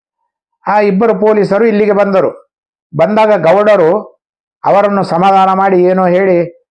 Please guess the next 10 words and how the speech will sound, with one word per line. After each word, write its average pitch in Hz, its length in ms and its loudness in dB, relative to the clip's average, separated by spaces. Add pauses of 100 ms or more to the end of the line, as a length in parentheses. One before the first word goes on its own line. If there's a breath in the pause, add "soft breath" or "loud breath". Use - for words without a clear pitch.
(280)
ಅವರಿಬ್ಬರಿಗೂ 185 920 -2 (1000)
ಏನೋ 185 580 -4 (100)
ಒಳಗೆ 190 280 0
ಹಾಕಿಕೊಂಡವ್ರು 190 680 -2
ಬುಟ್ಟಿಯಲ್ಲಿ 180 420 0
ಹಾಕಿ 196 220 0
ಅವರಿಗೂ 170 320 0
ಒಂದು 151 320 0
ರೂಮಲ್ಲಿ 180 520 0
ಹೋಗಿ, 170 380 0